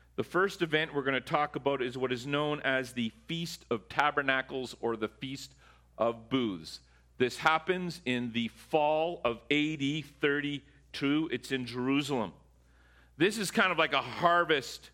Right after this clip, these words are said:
festival, and what all the, the, uh, the Jews who would go, they'd come to, um, Jerusalem, and they would camp out in the fields, and you'd come as a family. What you'd do is you'd harvest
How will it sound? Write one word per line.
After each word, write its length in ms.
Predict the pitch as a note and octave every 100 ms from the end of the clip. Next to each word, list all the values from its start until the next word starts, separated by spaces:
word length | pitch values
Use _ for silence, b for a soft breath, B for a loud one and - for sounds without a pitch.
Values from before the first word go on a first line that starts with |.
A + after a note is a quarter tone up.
| _ b b -
festival, 720 | - F3+ C#3+ - C#3 C3 B2+
and 80 | C#3
what 140 | C#3+
all 200 | D#3 D#3+
the, 220 | D3 A#2+ B B B
the, 220 | A#2+ C3
uh, 420 | B2 B2 B2 A#2+
the 140 | B2+ A#2+
Jews 480 | A#2+ E3 D#3 D3+
who 100 | D3+
would 160 | B2+ A#2+
go, 300 | C#3+ D3 C#3+
they'd 240 | C3 B2+
come 320 | - E3+ D#3+ D3
to, 300 | D#3+ C#3 A#2+ B B B A2
um, 400 | A2+ A2 G2+ G2 - - -
Jerusalem, 720 | A#2 C3+ E3 F#3+ D3+ D3 B2+ C3
and 140 | C3+
they 60 | C3
would 220 | C3 -
camp 380 | - G3 E3+ -
out 380 | E3+ E3+ C3 - - b b
in 140 | C#3 C#3+
the 80 | C3+
fields, 460 | - F#3+ C3 A2+
and 80 | C3
you'd 160 | C3+ -
come 220 | F3 D#3+
as 160 | C#3+ C3+
a 140 | A#2+ B B
family. 600 | - - F#3+ F3 C#3+ C3
What 180 | C3 C#3+
you'd 220 | C#3 B2+
do 200 | D3+ D#3+
is 140 | C#3 C#3
you'd 160 | C#3
harvest 500 | B2+ E3 D3+ D#3 -